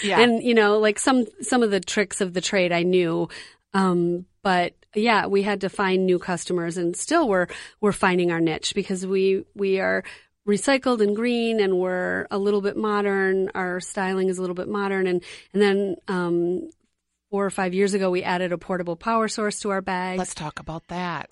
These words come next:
Speaker 2: Yeah. So
Speaker 1: The Joey Charger.
Speaker 2: Yep. We have a Joey Charger in our
Speaker 1: Did you
Speaker 2: bags.
Speaker 1: see that somewhere? Someone else manufactures the Joey Charger. So you, you saw that, and then how did you think, "Gee, I need to put this in bags," and can you explain it to the listeners so they understand how it works?
Speaker 2: Yeah, absolutely.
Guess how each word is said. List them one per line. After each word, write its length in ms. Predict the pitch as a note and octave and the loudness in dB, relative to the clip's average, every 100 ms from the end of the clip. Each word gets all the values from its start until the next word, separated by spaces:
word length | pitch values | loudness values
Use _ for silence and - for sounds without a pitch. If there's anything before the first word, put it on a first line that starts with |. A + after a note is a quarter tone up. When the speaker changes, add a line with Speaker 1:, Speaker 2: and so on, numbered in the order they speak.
| - | 2
Speaker 2:
Yeah. 400 | C4+ C#4+ B3 G#3 | 6 8 8 4
So 320 | - - A#3 | 2 2 2
Speaker 1:
The 60 | F#3+ | 2
Joey 420 | G3 G#3 A3+ A#3 | 0 -2 -2 -4
Charger. 580 | - G#3+ F#3+ D#3+ C3 A2+ | -6 -4 -4 -6 -8 -2
Speaker 2:
Yep. 280 | A3 A3 - | 0 0 0
We 100 | A3+ | -2
have 80 | G#3+ | -4
a 60 | |
Joey 340 | G3+ G#3 G3 B3 | -4 -4 -4 -4
Charger 480 | - G#3 F3+ F#3+ | -4 -4 -4 -6
in 120 | F#3 G3 | -4 -2
our 40 | |
Speaker 1:
Did 220 | A3+ F#3+ | -2 -2
you 220 | B3 B3+ | -4 -4
Speaker 2:
bags. 100 | B3+ | -4
Speaker 1:
see 280 | - - B3+ | -6 -6 -6
that 280 | C#4 D#4+ D4 | -2 -2 -4
somewhere? 560 | - D#4+ D#4+ E4 E4 D#4 | -4 -4 -4 -4 -4 -4
Someone 320 | - D#4 D#4 | -4 -4 -2
else 220 | C#4 C4+ | -4 -4
manufactures 720 | C4 A3+ G#3 G#3 F#3+ - D3+ - | -4 -4 -4 -4 -4 -4 -6 -6
the 100 | D3+ | -6
Joey 280 | D#3 C#3+ | -4 -6
Charger. 360 | C#3+ C#3+ A#2+ F#2 | -4 -6 -6 -6
So 180 | - C#3+ | -6 -6
you, 360 | C3+ D3 D#3+ - | -6 -6 -6 -8
you 100 | D#3+ | -8
saw 300 | - G#3 A3+ | -4 -2 -2
that, 280 | C#4 D4 D4+ | -2 -4 -4
and 200 | - G#3 | -4 -4
then 140 | G#3 | -4
how 180 | G3+ G#3+ | -4 -4
did 220 | A3 G3+ | -4 -4
you 80 | G#3 | -6
think, 260 | - G#3 G3 | -6 -6 -6
"Gee, 180 | F#3+ F#3+ | -4 -2
I 80 | |
need 140 | F#3 F3 | -2 -4
to 80 | F3+ | -6
put 160 | F3+ | -6
this 220 | - E3+ | -6 -6
in 80 | E3+ | -6
bags," 340 | D#3 D3+ D#3+ D#3+ | -4 -4 -4 -6
and 100 | D#3 | -8
can 140 | E3+ | -6
you 60 | D#3+ | -8
explain 340 | - F3 F3 | -8 -8 -8
it 120 | E3 | -8
to 60 | E3+ | -10
the 100 | D#3 | -8
listeners 420 | C3 - D3+ C#3+ | -8 -8 -8 -8
so 20 | |
they 120 | - C#3 | -6 -6
understand 400 | C#3 - C#3+ C3 | -6 -8 -8 -6
how 140 | B2 | -6
it 60 | - | -6
works? 400 | - - - - | -10 -12 -14 -6
Speaker 2:
Yeah, 300 | G3+ C4+ C#4+ | -2 0 0
absolutely. 480 | - G3 - A3 F#3+ | -2 -8 -6 -4 -4